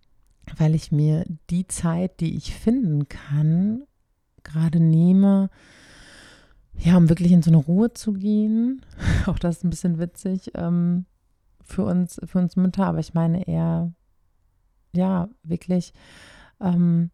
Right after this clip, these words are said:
mich so ein bisschen abzuschirmen, um mit den Dingen, die ich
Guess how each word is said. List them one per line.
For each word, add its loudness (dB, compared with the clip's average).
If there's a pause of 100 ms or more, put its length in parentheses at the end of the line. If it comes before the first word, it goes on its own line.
(840)
mich 0
so 2
ein 4
bisschen -2
abzuschirmen, 0
um 0 (160)
mit 0
den 4
Dingen, 4
die -2
ich -6